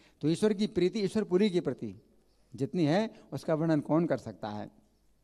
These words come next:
श्री चैतन्य देव ने ईश्वरपुरी के जन्म स्थान को जब देखा था, हम्म, ये आगे की घटना है जो यहाँ इन्होंने डाल दी है, वो बताने के लिए कि कितना प्रेम है ईश्वरपुरी के प्रति।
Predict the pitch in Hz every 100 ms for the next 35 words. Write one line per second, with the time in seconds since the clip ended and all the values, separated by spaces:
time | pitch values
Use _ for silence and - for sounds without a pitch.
0 | _ _ _ _ _ - 226 208 208 226
1 | 226 180 208 185 131 120 - - 190 240
2 | 220 202 220 185 196 220 175 147 185 170
3 | 147 - _ 180 165 143 131 127 127 120
4 | 110 101 123 _ _ _ - 165 202 -
5 | - 175 170 202 226 208 185 139 135 131
6 | 110 113 143 135 - 135 135 156 135 -
7 | _ _ 131 131 143 240 - 123 127 123
8 | 117 104 95 - _ _ _ 135 151 123
9 | 139 151 175 196 170 156 165 190 190 165
10 | 190 175 - 175 185 131 - 131 143 123
11 | 127 117 98 - 110